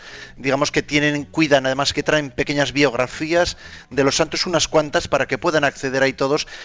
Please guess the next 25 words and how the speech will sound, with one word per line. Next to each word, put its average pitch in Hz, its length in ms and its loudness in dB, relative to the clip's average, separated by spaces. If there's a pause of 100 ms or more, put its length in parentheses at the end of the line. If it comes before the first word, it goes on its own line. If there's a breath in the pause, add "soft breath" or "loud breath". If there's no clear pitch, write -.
(120)
y 131 80 -4
poder 151 400 4
consultar 139 760 2
y 135 100 -2
ver, 143 340 0
eh, 131 140 -6
si - 260 -2
ese 135 280 2
santo 156 400 0
en 143 100 -2
concreto 143 640 -2 (260 loud breath)
tiene 139 480 2
su - 220 -4
fiesta. 95 400 -4 (300 loud breath)
José 135 240 -2
Ignacio, 156 280 2
mañana, 160 340 2
¿qué 160 280 0
temas 147 400 0
vamos 131 480 0
a 123 340 0
acometer 127 540 -2
en 123 100 -4
el 123 160 -4
programa? 113 480 -4